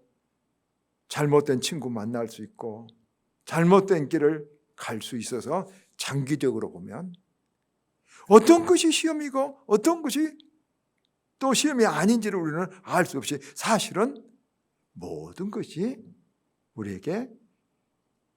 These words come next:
시험이 될 수 있는 것입니다. 단 그것을 어떻게 우리가 받아들이고 어떻게 우리가 감당해내느냐에 따라서 복이 되기도 하고 우리가 화가 되기도 하지만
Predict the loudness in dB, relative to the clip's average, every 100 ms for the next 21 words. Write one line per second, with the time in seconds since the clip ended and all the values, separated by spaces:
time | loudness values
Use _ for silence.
0 | _ -14 -10 -6 -4 -4 -6 -8 -14 -16
1 | -20 -18 -18 -20 -20 _ _ _ _ _
2 | _ _ _ _ _ _ _ _ _ _
3 | _ _ _ _ 6 10 10 8 6 10
4 | 12 12 12 12 12 10 6 4 2 2
5 | 2 2 2 4 4 2 0 -2 -2 -4
6 | 0 0 0 -8 -4 0 2 2 0 -4
7 | -6 -2 0 2 6 8 8 6 0 0
8 | 2 2 0 -2 -6 -2 2 2 0 0
9 | 2 2 4 4 2 -2 -14 -2 2 2
10 | 2 2 2 2 0 0 -4 -4 -2 -2
11 | -2